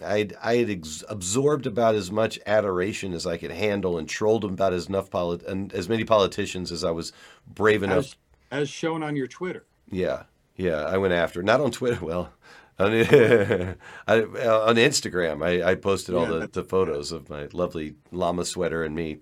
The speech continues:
Speaker 1: thumbs upping
Speaker 2: Could,
Speaker 1: with
Speaker 2: could you do for, wh-, who was it that was running for lieutenant governor that was glaring at someone running for, running for governor?
Speaker 1: Uh,
Speaker 2: My favorite photo.
Speaker 1: Which one was that? Uh,
Speaker 2: Yeah,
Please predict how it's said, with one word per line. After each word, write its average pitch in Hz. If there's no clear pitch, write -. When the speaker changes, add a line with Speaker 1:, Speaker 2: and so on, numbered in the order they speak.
Speaker 1:
thumbs 90
upping 85
Speaker 2:
Could, 78
Speaker 1:
with -
Speaker 2:
could 151
you 190
do 214
for, 180
wh-, 156
who 226
was 277
it 220
that 190
was 175
running 175
for 147
lieutenant 143
governor 139
that 123
was 120
glaring 131
at 110
someone 123
running 117
for, 110
running 120
for 110
governor? 107
Speaker 1:
Uh, 101
Speaker 2:
My 143
favorite 143
photo. 135
Speaker 1:
Which 117
one 123
was 98
that? 107
Uh, 90
Speaker 2:
Yeah, 104